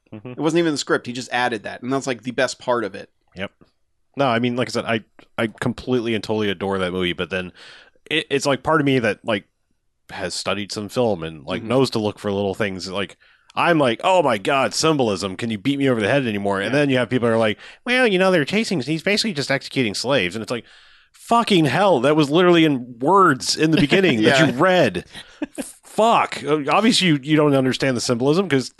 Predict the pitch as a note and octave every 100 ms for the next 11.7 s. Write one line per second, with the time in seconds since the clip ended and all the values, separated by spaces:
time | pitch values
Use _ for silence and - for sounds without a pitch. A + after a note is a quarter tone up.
0 | - - - D#3+ F3+ F3+ F#3 F#3 F#3 E3+
1 | F#3 E3 B2+ E3 G3+ C3+ A#2 A2 - -
2 | F3+ - - G3 F#3 F#3+ E3+ - F3+ F#3
3 | B2+ F#2+ G#2+ - - F3+ F#3+ - - F#3
4 | - D#4+ A#2+ G2+ - - - _ - F2+
5 | D2 _ _ - - G#2+ F#2+ F2+ A#2 A#2+
6 | B2 B2+ A#2+ G#2+ A2+ G#2+ - F2+ D#2+ -
7 | F2+ F2 F2 D#2+ D#2 _ _ F2+ - _
8 | _ _ - F#2 E2+ - - E2+ E2+ -
9 | F#2 G2 A#2+ F2 - D3+ G2+ C3+ D#3 F#3
10 | F3 C#3+ D3+ C3+ C3+ C3 B2+ C3 D3 -
11 | A#2+ - A#2+ G#2 G#2 G#2 -